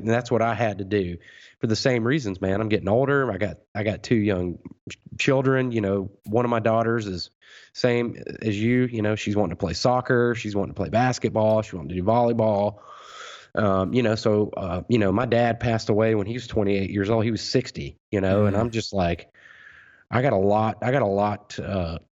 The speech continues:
Speaker 1: to stick around for, you know?
Speaker 2: Mm.
Speaker 1: So, uh, yeah, I mean, I, I definitely appreciate,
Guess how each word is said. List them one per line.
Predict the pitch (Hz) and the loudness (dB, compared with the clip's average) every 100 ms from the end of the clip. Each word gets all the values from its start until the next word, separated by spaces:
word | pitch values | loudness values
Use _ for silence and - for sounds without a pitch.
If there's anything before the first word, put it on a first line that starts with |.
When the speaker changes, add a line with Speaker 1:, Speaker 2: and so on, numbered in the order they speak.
| - | -6
Speaker 1:
to | 107 | -4
stick | - 143 - | 0 -2 0
around | 104 104 104 101 | 2 2 0 -2
for, | 82 - - - | -6 -6 -10 -4
you | 98 | 0
know? | 92 92 | 2 2
Speaker 2:
Mm. | 92 | 0
Speaker 1:
So, | - 101 98 - - - - _ _ - | 2 2 2 -4 -18 -18 -20 _ _ -2
uh, | 117 110 | 2 2
yeah, | 117 185 104 87 | 2 2 2 0
I | |
mean, | 107 107 104 | 0 2 0
I, | 113 127 120 | 0 0 0
I | |
definitely | 127 143 135 110 | 0 0 0 -2
appreciate, | - 143 - 95 92 | 0 -2 0 -4 -4